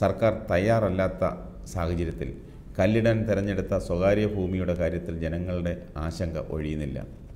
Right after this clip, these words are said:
കല്ലിടിയിൽ തടഞ്ഞ ആയിരത്തിലേറെ പേർക്കെതിരെയുള്ള ക്രിമിനൽ കേസ് പിൻവലിക്കില്ലെന്ന നിലപാടിലാണ് സർക്കാരും. നൂറ്റി തൊണ്ണൂറ്റിയേഴ് കിലോമീറ്ററിൽ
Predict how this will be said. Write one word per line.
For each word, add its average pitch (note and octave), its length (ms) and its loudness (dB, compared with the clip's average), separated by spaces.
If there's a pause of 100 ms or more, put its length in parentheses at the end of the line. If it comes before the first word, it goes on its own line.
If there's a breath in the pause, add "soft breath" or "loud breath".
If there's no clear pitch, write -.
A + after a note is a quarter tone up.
(460 loud breath)
കല്ലിടിയിൽ C3 500 8
തടഞ്ഞ A2 260 4 (260)
ആയിരത്തിലേറെ A2+ 680 4
പേർക്കെതിരെയുള്ള F#2+ 720 0 (300)
ക്രിമിനൽ F2+ 440 0
കേസ് E2 320 -2 (520 loud breath)
പിൻവലിക്കില്ലെന്ന A2 840 2
നിലപാടിലാണ് E2 580 0 (300)
സർക്കാരും. C#2+ 480 -2 (760 loud breath)
നൂറ്റി F#2+ 300 0
തൊണ്ണൂറ്റിയേഴ് G2 760 0
കിലോമീറ്ററിൽ F#2 580 -2